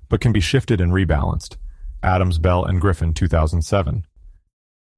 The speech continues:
Importantly, this language also frames societal inequalities as something that can be fixed,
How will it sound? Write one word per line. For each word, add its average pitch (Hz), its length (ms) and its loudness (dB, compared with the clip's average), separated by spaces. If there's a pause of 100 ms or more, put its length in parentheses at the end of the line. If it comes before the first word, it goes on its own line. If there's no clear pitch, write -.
(420)
Importantly, 107 560 2
this 101 240 2
language 101 320 2
also 113 320 2
frames 95 360 0
societal 101 520 0
inequalities 85 680 0
as 87 120 0
something 101 340 0
that 87 140 0
can 92 160 2
be 78 100 2
fixed, - 560 -2